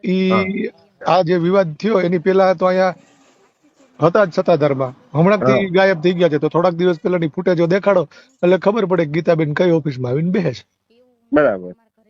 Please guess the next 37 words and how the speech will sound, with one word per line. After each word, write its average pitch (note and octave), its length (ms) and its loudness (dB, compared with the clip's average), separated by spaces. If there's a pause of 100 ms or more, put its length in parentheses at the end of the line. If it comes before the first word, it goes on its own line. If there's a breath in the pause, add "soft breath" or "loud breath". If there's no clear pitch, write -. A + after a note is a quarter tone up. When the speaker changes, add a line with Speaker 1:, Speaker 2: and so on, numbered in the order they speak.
(100)
Speaker 1:
બરાબર. F#3 340 0
પણ D3 160 -2
હવે D3+ 120 2
મીડિયાવાળા E3+ 480 2
એવા F3+ 100 2
પ્રશ્ન F#3 320 -6
શા F3+ 180 2
માટે F#3+ 240 -2
ન G3+ 140 -2
પૂછ્યો, D#3 300 -4 (520 soft breath)
ઈ E3+ 100 2
તો F#3 100 2
હવે F3+ 120 4
Speaker 2:
હા. - 20 2
Speaker 1:
આપણે F3+ 280 -2
એક E3+ 140 -6
વિચારવા F#3 360 0
જેવી D3 160 -2
વાત C#3+ 220 0
છે. F3+ 120 -8 (640)
Speaker 2:
હા, A2 200 4
Speaker 1:
અને G2 80 0
Speaker 2:
મારે D#3+ 240 2
ઈ F3 200 4
વિરોધ F#3 340 0
છે. G3 240 0
બીજો F3 280 -2
ઈ F#3+ 160 2
વિરોધ F3 280 0
છે F#3 160 0
કે F#3 80 0
આપણે E3+ 260 2
સત્તાધાર E3 520 2
જઈએ E3 280 0
હાલમાં. C3 440 -4 (220)
Speaker 1:
હા. C#3 200 0 (640)
Speaker 2:
બરાબર. D#3 340 2